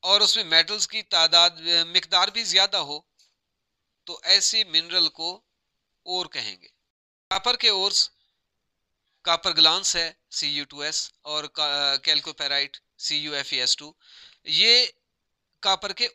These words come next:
ores कहलाते हैं। इनमें copper wafer miqdar में मौजूद होता है। अब metals के तमाम ores जो हैं वो minerals हैं, metals के तमाम ores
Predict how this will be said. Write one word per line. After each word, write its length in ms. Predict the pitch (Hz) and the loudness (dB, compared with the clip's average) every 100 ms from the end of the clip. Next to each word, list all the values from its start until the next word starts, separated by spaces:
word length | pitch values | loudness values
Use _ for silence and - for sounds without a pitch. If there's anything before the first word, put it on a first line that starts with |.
| - | -4
ores 280 | 214 185 | -2 0
कहलाते 420 | - 151 135 135 180 | 2 2 2 0 -2
हैं। 100 | 202 | -4
इनमें 180 | 196 | -4
copper 300 | 196 202 220 | -4 -4 -6
wafer 340 | 214 202 185 156 | -6 -4 -4 -6
miqdar 340 | 147 131 131 | -8 -4 -6
में 100 | 131 | -6
मौजूद 340 | 135 127 120 120 | -8 -8 -8 -16
होता 220 | 110 - | -20 -20
है। 160 | 69 _ _ _ - - _ - | -20 _ _ _ -20 -20 _ 0
अब 320 | 214 147 - _ 151 | 0 0 -10 _ _
metals 520 | 147 170 190 254 254 | 4 4 4 0 -4
के 280 | - 277 269 | -2 -2 -2
तमाम 580 | - - 202 208 240 247 - | -4 -4 0 2 2 0 -4
ores 380 | 202 220 233 - | 0 2 4 2
जो 180 | 233 | 0
हैं 220 | 196 190 220 | 0 -2 -2
वो 140 | 208 | -4
minerals 440 | 170 170 190 175 | -2 2 2 2
हैं, 300 | 135 175 175 - _ _ _ _ _ _ _ _ _ - | 2 2 2 -2 _ _ _ _ _ _ _ _ _ -20
metals 340 | 123 143 175 170 | -6 -4 -4 -6
के 100 | 185 | -8
तमाम 320 | - 175 180 | -8 -4 -4
ores 320 | 190 208 - | 0 0 0